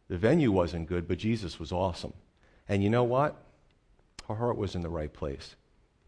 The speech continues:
Jesus lauds this woman. And you know what? We're smart too. And another step of enlightenment, in addition to the fact that we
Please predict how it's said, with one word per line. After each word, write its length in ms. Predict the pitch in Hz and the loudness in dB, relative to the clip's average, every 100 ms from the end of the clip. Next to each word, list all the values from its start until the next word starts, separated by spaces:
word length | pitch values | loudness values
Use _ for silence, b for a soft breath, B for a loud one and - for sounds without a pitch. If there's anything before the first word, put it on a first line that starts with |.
| - - - | -6 -4 -2
Jesus 420 | 95 135 147 - | 0 2 0 -2
lauds 360 | 107 120 135 - | 2 2 2 -2
this 220 | 92 - | -6 -4
woman. 320 | 87 80 71 - _ _ _ _ _ _ _ B B B - | -6 -6 -6 -12 _ _ _ _ _ _ _ B B B -2
And 160 | 110 | 2
you 60 | 113 | 4
know 140 | 123 | 6
what? 240 | 131 135 113 | 6 6 6
We're 180 | 135 | 4
smart 420 | 165 - 120 110 - | 4 2 2 2 4
too. 260 | 135 117 | 6 6
And 180 | 104 104 - B B | 6 2 -6 B B
another 380 | 104 104 127 127 | 2 4 4 2
step 260 | - 127 | 2 2
of 160 | 101 95 | 2 0
enlightenment, 560 | 95 98 117 104 90 92 | 4 4 4 2 0 0
in 160 | 95 | 0
addition 400 | 92 87 104 104 | -2 -2 -4 -4
to 120 | 101 101 | -6 -4
the 100 | 95 | -2
fact 400 | - 101 101 - | 2 2 2 -2
that 140 | 90 | -2
we 300 | 92 92 | 0 -2